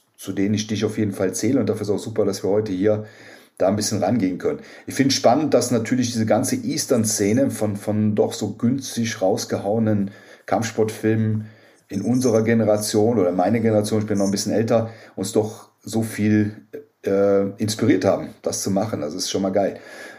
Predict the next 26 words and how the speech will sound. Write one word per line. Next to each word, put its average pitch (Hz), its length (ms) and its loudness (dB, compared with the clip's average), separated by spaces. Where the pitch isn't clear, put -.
Ja, 127 160 8
dann, 104 140 2
dann 110 300 6
hat 127 140 4
der 123 80 4
Steve - 360 2
die 127 280 4
ersten - 280 0
Schritte 135 280 0
im 117 80 4
Judo 139 240 6
gemacht. 156 340 2
Und 120 100 2
wie 127 60 4
ist 123 100 2
es 110 80 -4
dann 113 140 4
weitergegangen? 127 540 2
Bist 120 180 -4
du 107 40 -4
da 113 100 4
dran 113 200 2
geblieben 139 360 2
oder 135 140 4
hattest 113 320 -2
du 110 340 2